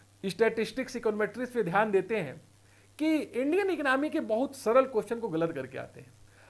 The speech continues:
अगर एक छोटा सा मैं डेटा उठा के देखूं कि जैसे कि आपको,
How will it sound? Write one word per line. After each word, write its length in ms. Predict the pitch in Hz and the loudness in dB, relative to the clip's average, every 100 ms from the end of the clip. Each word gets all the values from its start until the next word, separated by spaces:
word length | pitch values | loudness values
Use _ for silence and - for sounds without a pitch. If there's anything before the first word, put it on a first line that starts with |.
| - | -10
अगर 180 | 240 311 | 0 2
एक 140 | 370 370 | 2 2
छोटा 280 | 254 311 | 4 6
सा 120 | 311 330 | 6 6
मैं 160 | 302 | 4
डेटा 280 | 240 240 285 | 4 6 6
उठा 260 | 277 262 254 | 6 4 2
के 140 | 254 | 4
देखूं 480 | 214 214 165 123 180 | 2 0 -2 -10 -10
कि 180 | - 220 | -6 0
जैसे 300 | 220 220 247 | 0 0 -2
कि 120 | 247 | 2
आपको, 500 | 220 220 - 254 | 2 2 0 4